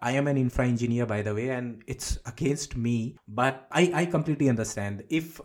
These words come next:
I'm not required, if I'm not managing anything in-house of an organization, then that organization, instead of me, will hire someone who know the application and who can build the application which is giving a real revenue to them.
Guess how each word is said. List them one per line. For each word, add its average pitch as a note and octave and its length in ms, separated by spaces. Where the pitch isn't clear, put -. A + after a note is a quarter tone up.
I'm D3 180
not D#3 240
required, C3 640
if C3+ 140
I'm C3+ 120
not C#3 200
managing B2 380
anything A#2 640
in-house A#2+ 640
of A#2 200
an G#2+ 160
organization, G#2+ 800
then D#3+ 380
that D#3+ 220
organization, D#3 520
instead D#3 320
of D3+ 140
me, D3+ 260
will E3 220
hire D3 300
someone D3+ 360
who C#3 140
know C3 160
the B2 80
application A2+ 540
and C#3 280
who - 120
can D#3+ 200
build D3+ 180
the C3+ 160
application F#3+ 580
which G3 140
is F3+ 160
giving F#3+ 380
a F#3 80
real D3 420
revenue A#2 480
to C#3 80
them. C#3+ 300